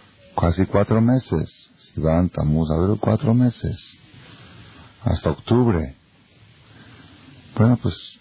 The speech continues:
¿les molesta que les empiece a decir Shana Tova desde ahora? Para nada, ¿verdad o no? Sin embargo, hay que ser oportuno y saber saludar en cada ocasión, según la ocasión que es.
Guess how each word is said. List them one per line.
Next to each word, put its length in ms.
¿les 160
molesta 400
que 80
les 140
empiece 260
a 60
decir 180
Shana 280
Tova 220
desde 240
ahora? 320
Para 240
nada, 240
¿verdad 340
o 40
no? 180
Sin 160
embargo, 240
hay 40
que 120
ser 120
oportuno 560
y 40
saber 320
saludar 460
en 100
cada 240
ocasión, 640
según 560
la 140
ocasión 460
que 160
es. 360